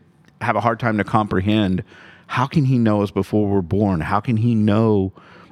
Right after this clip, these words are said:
everything about our life that we're going through before we even were? Hopefully you find that a little bit helpful. Um, but I truly believe you're absolutely right.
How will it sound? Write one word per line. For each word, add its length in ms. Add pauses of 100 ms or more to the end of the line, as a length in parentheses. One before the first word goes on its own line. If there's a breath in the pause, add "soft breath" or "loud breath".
everything 460
about 240
our 140
life 300
that 140
we're 120
going 300
through 220
before 400
we 180
even 480
were? 420 (800 loud breath)
Hopefully 360
you 80
find 320
that 140
a 40
little 300
bit 180
helpful. 500 (800 soft breath)
Um, 520 (360)
but 220
I 80
truly 360
believe 380
you're 120
absolutely 500
right. 400